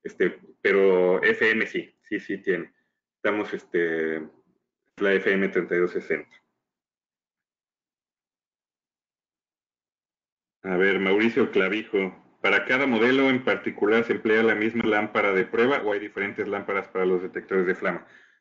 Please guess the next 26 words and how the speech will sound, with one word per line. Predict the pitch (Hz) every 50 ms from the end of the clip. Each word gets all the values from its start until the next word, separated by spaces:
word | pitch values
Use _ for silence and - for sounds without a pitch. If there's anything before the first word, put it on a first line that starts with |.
| _ _ _ _ _ _ _ _ _ _ _ _ _ _ _ _ _ _ _ _ _ _ _ _ _ -
Tenemos | 117 123 143 151 147 -
cuatro | - - 139 135 135 - 147 135
versiones | 120 107 - - 127 117 117
de | 117 104
la | 104
detección | 101 98 - 107 - - 120 117 117 104 - 107 98
de, | 101 101 98 92
de | 90 95 104
las | 104 101 98
lámparas | 110 113 113 - - - 104 -
de | 101 95
prueba | - - 117 123 127 139 147 139 - - - _ _ _ _
y | 113 113 110
sí | - - 123
son | 117 - 131 120 123 123 123 - - _ _ _ _ _ _ -
específicas | 110 107 - - 107 101 - 117 120 127 117 - 110 -
para | - 107 98 95
la | 92 92
detección, | 87 90 87 - 90 - - - 104 101 92 - _ _ _ _ _ _ _ _ _ -
porque | 104 101 98 - 101
lo | 95 95 -
que | -
están | 85 - - -
haciendo | 113 110 - 110 107 110
es | 110
simular, | - 110 101 101 98 101 104 110 117 135 - - - _ _